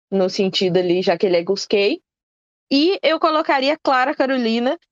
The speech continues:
porque Clara, com certeza, teria o carisma que chamaria o povo, as pessoas ririam dela e teria sempre V Ts de Clara n-, n-, nas edições em que tem V Ts. E aí, pra puxar um pouquinho do carisma, eu chamaria Clara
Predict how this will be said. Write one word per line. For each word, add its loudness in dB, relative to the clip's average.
porque -2
Clara, -2
com -4
certeza, -4
teria -4
o -6
carisma -2
que -10
chamaria 0
o -6
povo, 0
as 0
pessoas -2
ririam -2
dela 0
e -6
teria -2
sempre -2
V 0
Ts 0
de -2
Clara 0
n-, -4
n-, -2
nas -2
edições -2
em 0
que -2
tem 0
V 0
Ts. -4
E 2
aí, 0
pra 0
puxar 0
um -2
pouquinho -2
do -2
carisma, 0
eu 0
chamaria 0
Clara 0